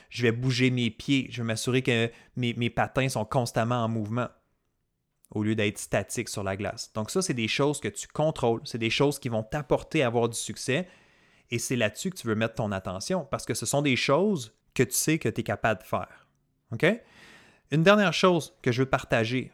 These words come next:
avant de mettre fin à cet épisode, c'est l'importance de la respiration. Ok ? J'en parle régulièrement. Je... c'est un sujet que, je sais pas, je pense qu'on le prend pour acquis, je pense qu'on oublie, mais la respiration,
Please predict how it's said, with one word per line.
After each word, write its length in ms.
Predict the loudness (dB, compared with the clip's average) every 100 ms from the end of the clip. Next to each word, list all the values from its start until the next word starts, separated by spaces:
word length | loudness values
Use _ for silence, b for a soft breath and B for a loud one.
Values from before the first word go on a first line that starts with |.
| -4
avant 240 | 0 2
de 140 | 4
mettre 260 | 2 2 -2
fin 260 | -2 0 0
à 80 |
cet 200 | -2 -4
épisode, 560 | -6 -6 0 4 4 2 b b b b
c'est 400 | 0 2 2 2
l'importance 1120 | 2 4 2 0 -2 0 0 0 -2 -6 -16 _ -2
de 80 | 2
la 120 | 2
respiration. 880 | 2 -2 -4 -6 -4 -4 -6 -12 -16 -20 _ _ _ -6
Ok ? 80 | -2
J'en 220 | 0 2
parle 400 | 2 4 4 2 -4
régulièrement. 1000 | 0 0 2 2 4 4 2 2 0 -2
Je... 560 | -4 2 4 4 4 0 B B B B B B
c'est 300 | -6 -4 2
un 100 | 2
sujet 460 | 2 -2 2 4 4
que, 580 | 2 4 6 4 2 -4 b b b b b b _ -8
je 100 | -2
sais 140 | 0
pas, 180 | 0 0
je 80 | 0
pense 200 | 2 4
qu'on 120 | 4
le 80 | 4
prend 240 | 4 0
pour 200 | 0 0
acquis, 340 | 0 -2 -4 -6
je 100 | -2
pense 200 | -2 2
qu'on 260 | 2 2
oublie, 340 | 2 0 0 0
mais 100 | 2
la 120 | 2
respiration, 1080 | 2 -2 -2 0 2 2 0 -2 0 0